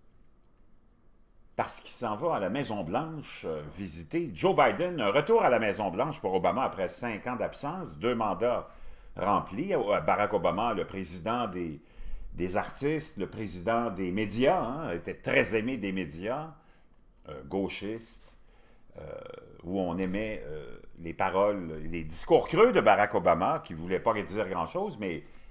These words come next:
qui étaient des grands slogans, hein. Les slogans, ça a comme but d'avoir un impact en étant court et, euh,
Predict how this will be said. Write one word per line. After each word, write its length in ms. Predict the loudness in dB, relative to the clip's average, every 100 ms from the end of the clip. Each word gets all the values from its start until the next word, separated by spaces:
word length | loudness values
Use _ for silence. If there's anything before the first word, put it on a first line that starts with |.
| -18 -18
qui 180 | -10 -4
étaient 640 | -4 -2 0 0 0 -4 -14 _ _ _ _ -20 -16
des 580 | -2 0 2 -2 -6 -14 -20
grands 320 | -8 -2 0 0
slogans, 520 | 2 2 2 0 -4 -10 -8
hein. 180 | -6 -6
Les 120 | -6
slogans, 520 | -4 -2 -2 -4 -6
ça 320 | -8 -4 -2
a 40 | -4 -8 -20 -18 -18 -18 -8
comme 380 | -4 -2 -2 -6
but 340 | -4 -4 -6 -18 -20 -6
d'avoir 300 | -2 -2 -2
un 120 | -2
impact 840 | -4 -4 -6 -6 -8 -14 -18 -20 -20 -10 -8 -4
en 160 | -4 -4
étant 480 | -6 -6 -6 -8 -6
court 600 | 0 0 0 -4 -8 -10 -18 -20 -20 -20 -10 -4
et, 320 | -2 -4 -8 -10
euh, 300 | -10 -10